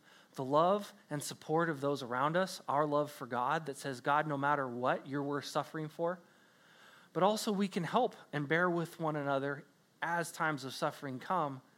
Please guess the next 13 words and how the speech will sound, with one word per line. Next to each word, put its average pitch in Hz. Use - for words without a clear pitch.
especially 190
if 160
it 143
comes 156
for -
the 139
gospel. 147
You 156
know 202
how 226
valuable 175
it 185
is 185